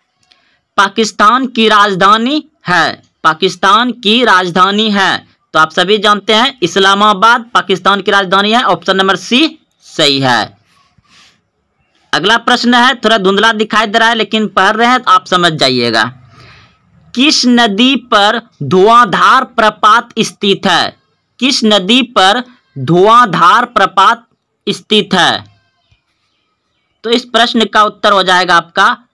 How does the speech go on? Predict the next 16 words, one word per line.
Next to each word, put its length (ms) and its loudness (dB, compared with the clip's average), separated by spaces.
ऑप्शन 380 -2
नंबर 360 0
ए 160 2
बिल्कुल 400 -2
सही 200 0
है, 140 2
नर्मदा, 800 0
नर्मदा, 600 0
ऑप्शन 280 -2
नंबर 260 0
ए 220 2
सही 400 -2
है। 360 -2
अगला 240 0
प्रश्न 380 -2
है, 280 0